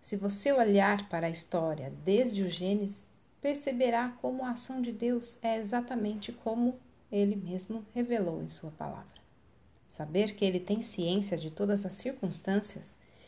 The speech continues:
e as governa segundo a sua vontade é animador. Não estamos jogados ao acaso nesse mundo, lutando contra as intempéries da vida, pois há um Deus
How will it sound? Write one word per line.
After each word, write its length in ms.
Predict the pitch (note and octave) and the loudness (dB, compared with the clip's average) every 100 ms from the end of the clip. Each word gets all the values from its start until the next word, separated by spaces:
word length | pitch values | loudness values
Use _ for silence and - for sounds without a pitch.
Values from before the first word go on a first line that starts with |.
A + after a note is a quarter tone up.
| - | -10
e 120 | D#3 | -2
as 160 | E3+ G3 | 0 2
governa 640 | G3 F3+ D3+ F3+ A3+ A3+ | 2 2 2 4 4 2
segundo 440 | G3 - E3+ G3+ G3+ | 0 -4 -2 2 4
a 40 | |
sua 200 | G3 - | 2 0
vontade 600 | F#3+ E3+ E3+ G#3 B3 A#3 | 0 -2 -2 0 2 0
é 80 | A3+ | 2
animador. 600 | G#3 G3 E3 D3+ D#3+ - - _ _ _ _ _ _ _ _ _ | 4 4 4 -4 -8 -12 -18 _ _ _ _ _ _ _ _ _
Não 240 | C4 D#4+ E4 | 0 4 4
estamos 640 | D#4 D#4 D#4 C#4+ B3 - - | 4 4 4 2 0 -6 -8
jogados 640 | E3 G3 D#3+ F3 F3+ D#3+ | -2 0 2 2 2 -2
ao 140 | E3+ D#3+ | -2 -2
acaso 360 | D#3 D#3+ D#3 | -4 -4 -4
nesse 280 | E3 D#3 - | -8 -10 -10
mundo, 320 | E3 D#3+ D#3 - _ _ _ _ | -10 -10 -12 -18 _ _ _ _
lutando 560 | F#3+ F#3 - F3+ F#3 E3 | -4 -4 2 2 4 0
contra 560 | D#3+ E3+ F3 E3+ E3+ D#3+ | -4 -2 -2 -2 -4 -4
as 140 | D#3+ | -4
intempéries 720 | E3 E3 D3+ E3 E3 D#3 D3+ | -4 -4 -4 -2 -2 -2 -4
da 100 | D#3 | -8
vida, 340 | - D#3 D3+ - _ _ _ - - | -10 -14 -14 -16 _ _ _ -20 -10
pois 220 | D#3+ D#3 | -6 0
há 80 | F#3 | 2
um 160 | F#3 F#3+ | 2 2
Deus 460 | F3+ E3+ E3+ - | 2 2 0 -10